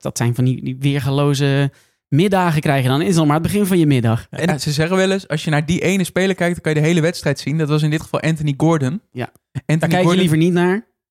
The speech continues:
Speaker 2: Nou, hij is niet de knapste.
Speaker 1: Nee.
Speaker 2: Nee, dat, daar moet, ga ik me verder niet aan wagen om mensen lelijk te noemen, want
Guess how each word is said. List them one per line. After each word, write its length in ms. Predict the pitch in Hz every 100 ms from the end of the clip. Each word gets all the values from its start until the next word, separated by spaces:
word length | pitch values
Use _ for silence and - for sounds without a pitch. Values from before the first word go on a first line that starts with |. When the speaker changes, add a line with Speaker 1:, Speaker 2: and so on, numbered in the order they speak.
| _
Speaker 2:
Nou, 220 | 147 147
hij 120 | 135
is 80 | 143
niet 140 | 151 147
de 60 |
knapste. 400 | - 127 - 147 170
Speaker 1:
Nee. 260 | 156 - -
Speaker 2:
Nee, 260 | 147 139 -
dat, 220 | - 139 -
daar 160 | 135
moet, 120 | 139
ga 120 | 139 143
ik 120 | 143
me 60 |
verder 240 | 135 143 143
niet 140 | 143
aan 80 | 139
wagen 280 | 139 147 147
om 60 | 143
mensen 380 | 143 - 139
lelijk 280 | 135 143 139
te 60 | -
noemen, 220 | 139 135
want 200 | 123 131